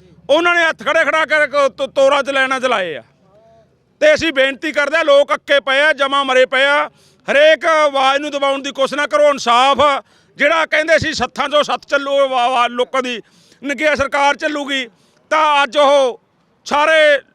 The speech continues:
ਜੇ ਜਥੇਬੰਦੀਆਂ ਕੋਈ ਗੱਲ ਉਠਾਉਂਦੀਆਂ, ਸੱਚ ਦੀ ਆਵਾਜ਼ ਨੂੰ, ਉਹਨਾਂ ਨੂੰ ਵੀ ਜੇਲ੍ਹਾਂ 'ਚ।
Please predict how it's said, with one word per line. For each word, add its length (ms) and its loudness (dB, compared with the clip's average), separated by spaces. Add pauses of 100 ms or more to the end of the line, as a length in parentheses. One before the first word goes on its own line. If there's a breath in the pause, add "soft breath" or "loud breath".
ਜੇ 220 0
ਜਥੇਬੰਦੀਆਂ 680 -2
ਕੋਈ 180 -2
ਗੱਲ 200 0
ਉਠਾਉਂਦੀਆਂ, 540 -6 (340 soft breath)
ਸੱਚ 260 -4
ਦੀ 80 -8
ਆਵਾਜ਼ 220 0
ਨੂੰ, 180 -4
ਉਹਨਾਂ 160 -2
ਨੂੰ 100 -2
ਵੀ 80 -6
ਜੇਲ੍ਹਾਂ 340 0
'ਚ। 100 -2